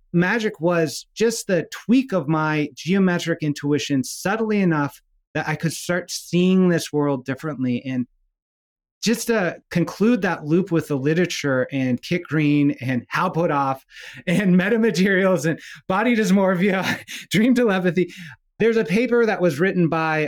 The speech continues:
Michael Ibsen and another gentleman, I forget his name, that said, "What if we do seti except by telepathy and dream telepathy? How would we know it was real?" They cite the example of Pat Price, the Project Stargate or whatever,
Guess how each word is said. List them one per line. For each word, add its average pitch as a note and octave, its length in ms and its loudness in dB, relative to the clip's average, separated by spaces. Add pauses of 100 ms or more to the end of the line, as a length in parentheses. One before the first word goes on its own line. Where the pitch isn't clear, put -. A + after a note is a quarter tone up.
Michael F3+ 400 -2
Ibsen F3 440 0
and D3 180 2
another D#3+ 540 2 (100)
gentleman, D3 420 0
I C#3 60 0
forget C#3+ 240 -2
his D3 180 0
name, C#3 300 2 (1080)
that D3 180 -2 (180)
said, D#3 380 -4 (100)
"What F#3+ 240 0
if C#4+ 160 -2
we B3 100 4
do G3 380 2
seti G3 560 -2
except D#3+ 460 -4
by C#3+ 320 -2
telepathy C3+ 920 -4
and B2 160 -4
dream D#3+ 320 2
telepathy? A#2 640 -6 (220)
How F3+ 220 -2
would B3 180 2
we D4+ 120 6
know D#3 280 4
it F3 100 2
was F3 180 0
real?" G#3 320 2 (220)
They D#3 140 2
cite F#3 320 -4
the G#3 80 2
example E3+ 440 0
of D3 120 -2
Pat C#3+ 240 -6
Price, G3 400 0
the C3+ 360 0 (280)
Project E3+ 320 -2
Stargate D#3+ 560 0
or D3+ 100 0
whatever, C#3 480 -2